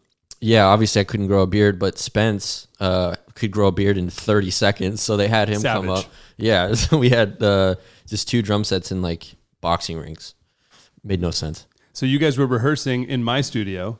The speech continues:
Speaker 1: Yep.
Speaker 2: And, uh, Spence hit me up or something and was like, 'cause Spence was in the studio too. We were sharing it at the same time. And, uh, and was like, "Luke is here," something like that, or,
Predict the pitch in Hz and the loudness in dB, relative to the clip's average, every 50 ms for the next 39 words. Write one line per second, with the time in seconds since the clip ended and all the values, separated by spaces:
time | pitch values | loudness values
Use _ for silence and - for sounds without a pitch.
0 | _ - 92 90 92 - _ _ - 127 123 120 117 117 117 117 113 110 110 110 | _ -4 -2 -2 -2 -4 _ _ -8 -4 -2 -2 -2 -2 -2 -2 -2 0 0 0
1 | 107 107 107 113 - - 139 127 120 - 139 135 127 120 117 117 117 113 - - | -2 -2 -4 -6 -8 -6 -4 -4 -4 -4 -6 -6 -4 -4 -2 -2 -4 -4 -6 -10
2 | - 117 - - 113 107 107 107 107 104 101 - 117 113 107 104 104 104 98 98 | -10 -10 -8 -8 -8 -8 -8 -8 -8 -8 -10 -10 -10 -8 -8 -6 -6 -8 -8 -6
3 | 107 98 98 92 - 113 - - 135 131 - - 107 123 135 127 110 - - 107 | -8 -8 -8 -8 -10 -12 -8 -6 -6 -6 -6 -6 -4 -4 -2 -4 -4 -6 -6 -6
4 | 101 101 98 - 117 101 101 101 101 - - 101 98 98 95 92 95 82 101 - | -6 -6 -6 -6 -6 -6 -6 -8 -8 -8 -10 -10 -10 -10 -10 -12 -12 -12 -12 -12
5 | - 101 101 95 - 98 92 92 101 110 _ _ _ _ _ _ _ _ _ _ | -12 -12 -12 -12 -12 -12 -12 -12 -14 -16 _ _ _ _ _ _ _ _ _ _
6 | _ _ - 110 107 104 101 101 98 98 98 98 95 95 95 - - 107 101 98 | _ _ -10 -8 -6 -6 -4 -4 -4 -4 -4 -4 -6 -6 -8 -10 -10 -10 -10 -10
7 | 92 98 92 90 104 120 120 110 117 - - 120 117 110 110 110 107 107 110 113 | -10 -10 -12 -10 -8 -8 -8 -8 -8 -8 -8 -6 -6 -4 -4 -4 -4 -4 -6 -8
8 | - - - 233 208 180 147 135 127 117 101 98 - 139 135 | -6 -4 -4 -2 0 0 0 0 0 -2 -4 -4 -2 -4 -4